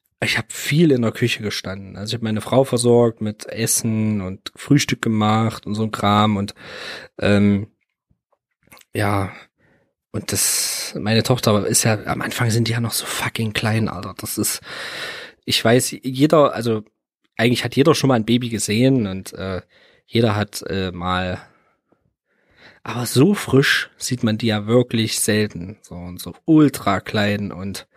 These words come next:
äh, ja, was weiß ich, sie hatte auch so Gelbsucht, so Säuglingsgelbsucht, Neugeborene-Gelbsucht. Das ist ja nicht, nichts Schlimmes grundsätzlich. Ähm, und, ähm, Alter,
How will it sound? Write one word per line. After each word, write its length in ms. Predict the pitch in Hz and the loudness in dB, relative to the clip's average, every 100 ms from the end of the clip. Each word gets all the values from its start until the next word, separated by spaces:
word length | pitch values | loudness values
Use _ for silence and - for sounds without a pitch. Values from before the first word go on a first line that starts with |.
| _ - - - - _ _ - | _ -20 -20 -20 -20 _ _ 0
äh, 400 | 98 98 98 92 _ _ _ _ _ _ | 2 4 2 -2 _ _ _ _ _ _
ja, 200 | - 110 | -8 -4
was 220 | 113 - | -2 0
weiß 140 | 104 95 | 0 0
ich, 340 | 98 113 - | 2 0 0
sie 140 | - | 0
hatte 160 | 110 110 | 2 2
auch 220 | 98 82 | 0 -2
so 380 | - 104 104 104 - _ _ _ | -2 0 2 -2 -6 _ _ _
Gelbsucht, 580 | - 120 - 107 98 - | 4 4 4 0 -2 -6
so 160 | - 98 | -8 -6
Säuglingsgelbsucht, 960 | - 113 117 104 - 98 98 - 92 - | 0 0 0 -4 -4 -4 -4 -6 -8 -2
Neugeborene-Gelbsucht. 960 | 107 104 104 98 101 95 - 95 - | -2 -2 -4 -4 -4 -6 -6 -10 -6
Das 160 | 101 - | -6 -4
ist 100 | - | 0
ja 100 | 110 | 0
nicht, 280 | 110 - - | 0 -2 0
nichts 220 | 117 - | 2 4
Schlimmes 320 | 135 139 110 | 6 6 2
grundsätzlich. 680 | - 104 104 101 104 101 - _ - - - - - _ | -2 -2 -2 -4 -4 -6 -8 _ -20 -18 -16 -16 -18 _
Ähm, 520 | 104 104 101 104 98 - - _ _ _ _ - | 2 4 6 4 2 -4 -18 _ _ _ _ -2
und, 340 | 127 113 107 - | 4 4 2 0
ähm, 400 | 104 104 104 101 _ _ _ _ _ _ - - - | 0 2 0 -4 _ _ _ _ _ _ -20 -20 -10
Alter, 340 | - 95 95 | -4 -2 -4